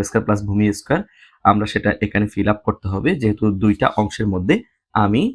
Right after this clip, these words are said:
সমকোণী ত্রিভুজের সূত্র ইউজ করছি। তাহলে আমরা এই জায়গায় লিখছি এই এ বি স্কয়ার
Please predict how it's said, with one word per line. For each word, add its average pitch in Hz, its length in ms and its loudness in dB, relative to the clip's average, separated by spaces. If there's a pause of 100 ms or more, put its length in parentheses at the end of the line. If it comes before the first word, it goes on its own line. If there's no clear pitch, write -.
(160)
সমকোণী 107 480 -2
ত্রিভুজের 104 440 0
সূত্র - 280 -8 (320)
ইউজ 190 200 2
করছি। - 300 -10 (720)
তাহলে 127 260 2 (180)
আমরা 107 180 -2 (120)
এই 143 220 4
জায়গায় 104 220 2
লিখছি 98 260 -4 (200)
এই 120 80 2 (120)
এ 110 140 6
বি 104 200 0
স্কয়ার - 260 -4